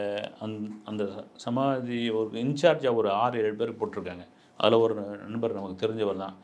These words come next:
அவர்கிட்ட கேட்டப்போ அவர் சொல்லிடுவாப்புல. அவர் வ-, விஜயகாந்தோட மிகப்பெரிய விசுவாசின்னு கூட சொல்லலாம், பொய் சொல்ல மாட்டாரு. பாலனை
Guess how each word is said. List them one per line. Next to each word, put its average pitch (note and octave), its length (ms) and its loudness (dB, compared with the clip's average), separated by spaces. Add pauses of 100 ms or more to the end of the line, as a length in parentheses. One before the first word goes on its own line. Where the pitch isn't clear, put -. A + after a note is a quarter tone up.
(260)
அவர்கிட்ட B2+ 380 4
கேட்டப்போ A#2 360 0
அவர் A#2 140 2
சொல்லிடுவாப்புல. G2+ 800 0 (180)
அவர் G2 180 -2
வ-, F#2 440 -6
விஜயகாந்தோட C3 560 2
மிகப்பெரிய D#3 580 0 (520)
விசுவாசின்னு C#3 500 2
கூட A2+ 160 -2
சொல்லலாம், G2 320 -6 (180)
பொய் D3 120 2
சொல்ல C#3+ 180 4
மாட்டாரு. G2 400 0 (1700)
பாலனை A#2+ 400 4